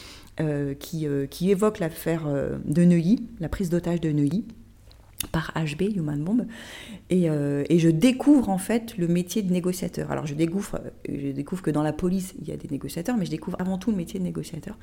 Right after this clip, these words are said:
Et là, c'est une, euh, alors là, c'est une autre révélation, parce que je me dis, euh, c'est le, c'est le métier idéal,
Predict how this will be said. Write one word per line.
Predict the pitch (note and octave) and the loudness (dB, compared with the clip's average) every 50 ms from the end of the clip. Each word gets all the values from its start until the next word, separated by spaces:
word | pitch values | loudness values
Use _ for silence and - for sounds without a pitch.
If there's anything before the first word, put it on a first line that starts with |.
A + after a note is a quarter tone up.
| - - - - - - - - - | -18 -18 -16 -16 -16 -18 -12 -4 0
Et | E3 E3 | 2 2
là, | E3+ F#3+ G#3+ A3 | 2 2 2 0
c'est | G#3+ - F3 | -2 -2 -2
une, | D#3+ D#3 D3+ D3+ | 0 0 0 2
euh, | D3 C#3+ C#3+ - C#3+ - - - - | 0 0 0 -2 -4 -4 -6 -8 -8
alors | - - - | -8 -6 -6
là, | - G3+ | -6 -6
c'est | - - - | -6 -6 -6
une | E3 D3 D3+ F3 A#3+ | -6 -2 4 6 6
autre | C#4 C4+ - | 6 4 0
révélation, | - G#3 G#3 F#3 G3 F3+ E3 D#3+ D#3+ - - G#3 A#3+ C#4+ - - - - - - - - - - - | -2 -4 -2 0 2 2 2 0 -2 -2 -2 -2 -2 -2 -4 -8 -14 -18 -18 -18 -18 -20 -20 -16 -10
parce | - - - - | -10 -10 -8 -6
que | - D#3 | -6 -6
je | D#3 E3 | -4 -2
me | D#3+ D#3+ | -4 -4
dis, | D#3 F3 G#3+ A3 G3 | -4 -4 -4 -2 -2
euh, | F3 D#3+ D#3 D#3 D#3 | -2 -2 -4 -6 -8
c'est | D#3 - - - E3 | -10 -12 -10 -8 -8
le, | D#3 D#3 D#3+ | -8 -8 -10
c'est | - - E3 | -8 -4 -2
le | D#3+ | -2
métier | E3 D#3+ E3 - E3 - | -2 -2 -2 -2 -2 0
idéal, | G3+ G3+ F3+ F#3+ F#3 F#3+ G#3 G#3 F3+ D#3 D3+ | 0 2 4 4 4 4 2 0 0 -2 -2